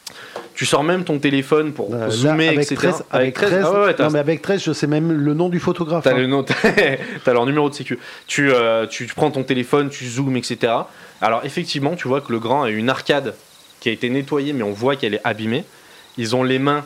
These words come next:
Speaker 1: pleines de bleu. Et pareil, ils sont en short, euh, comme des enfants habillés, euh, de l'époque. Euh, et effectivement,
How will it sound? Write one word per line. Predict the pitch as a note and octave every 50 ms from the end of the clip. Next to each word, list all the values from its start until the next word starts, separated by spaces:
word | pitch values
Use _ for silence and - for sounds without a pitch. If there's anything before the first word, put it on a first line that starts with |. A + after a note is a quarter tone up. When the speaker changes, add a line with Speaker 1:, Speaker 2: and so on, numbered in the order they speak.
| - -
Speaker 1:
pleines | - D#3+ D#3+ D#3
de | C#3+ C3+
bleu. | B2 B2+ B2+ C#3 F3+ - - - - - - - -
Et | G#2
pareil, | - B2+ B2+ C#3 C#3+
ils | B2+ -
sont | - A#2+
en | A2 G#2+ G#2+
short, | - - D#3+ C#3+ C3+ C3+ -
euh, | A#2 A2 G#2 G2+
comme | - A2 G2+ G2+ G2 F#2+
des | G2+ G2+ G2
enfants | A2+ A2 G#2+ - B2 A2+ G#2+
habillés, | G2+ G2+ G#2 G#2+ G#2+ G#2+ G#2
euh, | G2 F#2+ F#2
de | G2+ G2
l'époque. | G2+ - - - - - - - - - - - - - - - - - -
Euh, | G#2 G2+ G2 G2 G2 G2 G2+ G2 G2 G2 G2 F#2+ F#2+ F#2+ F2+ F2+ - - - - A#2
et | A#2 A2+ A2+
effectivement, | A2+ - D3 C3+ C#3 - C3+ C#3 D3+ D#3+